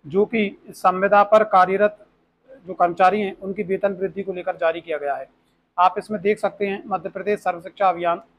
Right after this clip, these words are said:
राज्य कार्यकारिणी की चवालीसवीं बैठक दिनांक छब्बीस आठ दो हज़ार ग्यारह में लिए गए निर्णय के अनुक्रम में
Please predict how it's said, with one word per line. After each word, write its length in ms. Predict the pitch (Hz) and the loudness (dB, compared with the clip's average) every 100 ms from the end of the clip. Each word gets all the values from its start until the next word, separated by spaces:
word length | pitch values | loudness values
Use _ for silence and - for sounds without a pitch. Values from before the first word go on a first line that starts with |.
| _ _ | _ _
राज्य 340 | 165 175 190 220 | 2 4 4 2
कार्यकारिणी 580 | 196 190 196 196 196 202 | 2 2 2 0 0 -6
की 140 | 214 | -10
चवालीसवीं 580 | 214 180 180 190 190 208 | -6 2 2 2 -6 -6
बैठक 280 | 180 180 185 | -4 -2 -4
दिनांक 280 | 180 175 180 | -4 -4 -4
छब्बीस 420 | 151 139 196 208 | -8 -8 -10 2
आठ 160 | 185 190 | 4 4
दो 600 | - _ _ _ _ 180 | -2 _ _ _ _ 0
हज़ार 200 | 185 185 | 2 2
ग्यारह 300 | 180 175 185 | 4 4 4
में 100 | 196 | 0
लिए 220 | 180 190 | -6 -4
गए 140 | 190 190 | 0 -2
निर्णय 300 | 180 180 185 | -2 -8 -4
के 80 | 175 | -4
अनुक्रम 340 | 170 160 156 | -2 -2 -4
में 120 | 139 | -6